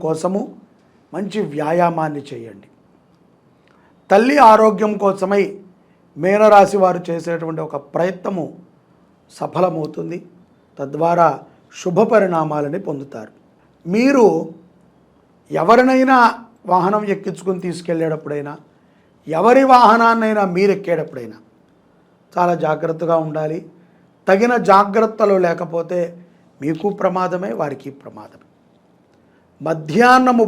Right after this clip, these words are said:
పూట బాగా చికాకు, కోపాన్ని వ్యక్తపరుస్తూ ఉంటారు. మీరు తస్మాత్ కోపాన్ని అదుపులో పెట్టుకుంటేనే మీనరాశి జాతకులకి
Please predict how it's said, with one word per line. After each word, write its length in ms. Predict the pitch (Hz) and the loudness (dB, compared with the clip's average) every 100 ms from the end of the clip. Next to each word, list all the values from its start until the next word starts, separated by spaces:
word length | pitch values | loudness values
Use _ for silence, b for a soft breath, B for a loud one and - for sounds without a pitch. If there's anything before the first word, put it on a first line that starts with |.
| 196 | 0
పూట 220 | 175 185 170 - - _ _ _ _ - | 0 2 2 0 -16 _ _ _ _ -6
బాగా 360 | 160 180 185 165 - - _ - | -2 2 2 2 -2 -20 _ -20
చికాకు, 480 | - 190 185 185 175 175 | -2 0 0 0 -4 -2
కోపాన్ని 460 | 165 165 170 165 156 | -4 -2 -4 -4 -6
వ్యక్తపరుస్తూ 580 | 143 - 165 156 151 - 165 | -8 -8 -8 -8 -10 -10 -12
ఉంటారు. 320 | 160 170 170 214 b b b b _ _ | -6 -6 -6 -8 b b b b _ _
మీరు 260 | 170 190 170 143 - - | -4 -2 -2 -4 -12 -16
తస్మాత్ 640 | - - 185 196 202 202 - - _ _ _ _ - | -16 -12 -2 4 4 2 -6 -20 _ _ _ _ -2
కోపాన్ని 580 | 185 196 202 196 185 170 - 143 | 0 2 0 -2 -4 -8 -12 -8
అదుపులో 440 | 156 233 277 240 214 | -2 -2 2 2 2
పెట్టుకుంటేనే 640 | 180 170 160 160 165 165 185 196 - b b b b | 0 -8 -10 -6 -4 -4 -4 -6 -12 b b b b
మీనరాశి 640 | 175 202 208 185 180 170 160 | 0 4 6 8 6 2 -4
జాతకులకి 580 | 156 151 151 160 151 185 | -4 -4 -8 -10 -10 -12